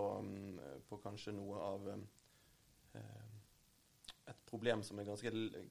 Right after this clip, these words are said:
greit egentlig, eller lett å gjøre noe med. Altså, vi er jo, eh, stadig flere og flere aktører på alle sider av bordet som, eh,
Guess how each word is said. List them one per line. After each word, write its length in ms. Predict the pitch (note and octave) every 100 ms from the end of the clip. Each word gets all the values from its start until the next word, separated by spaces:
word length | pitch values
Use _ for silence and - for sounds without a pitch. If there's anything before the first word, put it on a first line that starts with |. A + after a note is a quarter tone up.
| - - G#1+ - - - D2 -
greit 360 | B2 A2 -
egentlig, 380 | A2+ G#2 - G2+
eller 240 | G#2 G#2 G#2+
lett 240 | - G#2
å 40 |
gjøre 280 | G2 G2+ G#2+
noe 320 | G#2 G2 G2 G2+ -
med. 340 | A2 C#3 C3 -
Altså, 200 | - G#2+
vi 140 | G#2 G#2
er 80 | G2+
jo, 100 | G2+ G#2 - - - - - -
eh, 400 | G2 G2+ G2+ G2 -
stadig 500 | - G#2 A2 A2+ G#2 G#2+ - -
flere 260 | - A#2+ G#2
og 60 | G2
flere 320 | A#2+ G#2+ G2
aktører 520 | G#2 - A2+ G2 F2+ -
på 100 | -
alle 200 | G#2 G#2+
sider 240 | G2+ G2 G#2+
av 80 | G2+
bordet 280 | G#2 G2+ G#2
som, 300 | - F#2+ G2
eh, 140 | G2